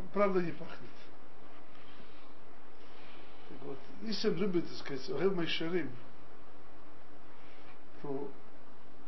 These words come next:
люди просто природно любят, так сказать, его сердце к нему тянется. То даже если он, он об-, обдумали девять вариантов, он их точно отбросит тех, которые и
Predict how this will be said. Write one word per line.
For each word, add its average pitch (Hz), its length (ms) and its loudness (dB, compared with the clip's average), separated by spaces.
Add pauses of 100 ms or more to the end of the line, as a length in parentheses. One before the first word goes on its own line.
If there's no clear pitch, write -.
(840)
люди 170 160 0
просто 160 340 0
природно 147 440 0
любят, 127 340 0
так - 80 -2
сказать, - 340 -2
его 135 180 0
сердце 156 440 0
к 131 60 -2
нему 131 180 -2
тянется. - 500 0 (680)
То 135 60 -2
даже 196 240 2
если 156 160 0
он, 135 120 0 (360)
он 143 240 -2
об-, 151 440 -2
обдумали 151 540 2
девять 131 240 0
вариантов, 131 460 -2 (1600)
он 143 120 0
их 135 80 0
точно 202 320 0
отбросит 139 360 -2
тех, 135 120 -2
которые 123 360 -2 (2500)
и 311 520 2